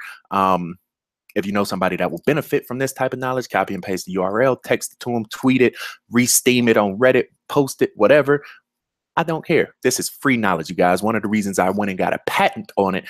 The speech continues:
is so I can keep it free, so that nobody else can, uh, repurpose it, rebrand it, put a bow on it, and call it theirs. Well, guess what? You, the boss came up with it right now, and that's why I got that patent. You guys can use it for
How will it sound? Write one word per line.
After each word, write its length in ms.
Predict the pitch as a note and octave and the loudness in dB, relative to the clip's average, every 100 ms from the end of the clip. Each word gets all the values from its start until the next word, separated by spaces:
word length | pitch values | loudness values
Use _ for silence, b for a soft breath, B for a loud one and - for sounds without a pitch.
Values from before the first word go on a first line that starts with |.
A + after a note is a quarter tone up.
| B | B
is 160 | G#2+ G2+ | -2 2
so 260 | A2 G#2+ - | 4 4 4
I 120 | G2 | -2
can 280 | - F#2+ - | -4 -10 -8
keep 320 | - F#3 - - | -4 -2 -2 -4
it 100 | - | -8
free, 300 | - - D#2 | -10 -8 -6
so 180 | - F#2 | -2 0
that 260 | G#2 G#2+ G#2+ | 2 0 -2
nobody 680 | G#2 C3 A#2+ G#2+ F#2+ E2 _ - | 0 2 4 2 0 -4 _ 2
else 360 | F3 F#2 - B B B | 4 4 -2 B B B
can, 200 | - G#2+ | -8 -2
uh, 160 | G2 F2+ | 2 0
repurpose 760 | F2 G#2+ B2+ - A#2 - - | 0 -4 -6 -4 -6 -6 -6
it, 140 | A2+ G#2 | -6 -6
rebrand 560 | A2+ A#2+ G#2+ A#2 A2+ | -4 -4 -2 0 0
it, 140 | G#2+ - | -2 -2
put 100 | A2+ | -4
a 40 | |
bow 260 | E2+ B2+ C3 | 4 4 6
on 160 | G#2 | 2
it, 80 | F#2 | -2
and 100 | F2+ | -4
call 220 | - B2 | 0 0
it 100 | F2 | 0
theirs. 240 | - B2+ F2 | 0 0 -2
Well, 100 | E2+ | -4
guess 300 | A2+ A2 - | -2 -2 -2
what? 220 | C3+ G#2 B B | 0 0 B B
You, 200 | - D#3+ - - | -2 -2 -4 -4
the 100 | G2+ | -2
boss 380 | - E3 - - | 6 6 6 0
came 340 | A2 F#2+ F#2+ | -6 -4 -2
up 160 | F#2+ - | -2 -2
with 140 | F#2+ | -4
it 100 | E2+ B B - | -4 B B 0
right 220 | F#2+ D#2+ | 0 0
now, 260 | A2 E2+ | -2 -2
and 120 | E2 G2 | -4 -4
that's 180 | A2 | -4
why 120 | F2 G2+ | -2 -4
I 20 | |
got 220 | G#2+ G2 | -4 -2
that 160 | G#2 - | -2 -2
patent. 360 | G2+ F2+ G2+ - | -2 -4 -6 -8
You 160 | B2+ | -4
guys 320 | B2+ A2+ G#2 | 0 0 0
can 200 | - F#2+ | -4 -8
use 240 | F#2+ G#2+ G#2 | -4 -4 -2
it 120 | G2+ - | -4 -4
for 180 | F#2+ | -8